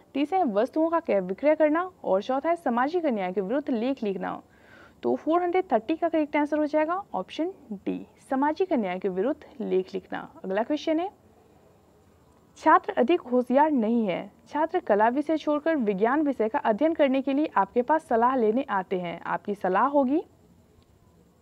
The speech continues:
पहला ऑप्शन है विज्ञान छोड़कर कोई और विषय ले लीजिए, दूसरा है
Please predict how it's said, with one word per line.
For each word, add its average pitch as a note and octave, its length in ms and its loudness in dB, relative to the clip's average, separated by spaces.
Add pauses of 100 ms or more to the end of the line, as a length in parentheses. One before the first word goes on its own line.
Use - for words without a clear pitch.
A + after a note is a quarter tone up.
(420)
पहला C#4+ 240 4
ऑप्शन D#4+ 280 2
है F#4 120 -4 (100)
विज्ञान G3 400 0
छोड़कर D4 400 0 (220)
कोई E4+ 200 -2 (300)
और C4 180 4
विषय A#3 260 2
ले F#3 140 0
लीजिए, F3 460 -4 (240)
दूसरा G#3+ 360 -2
है F4 160 -4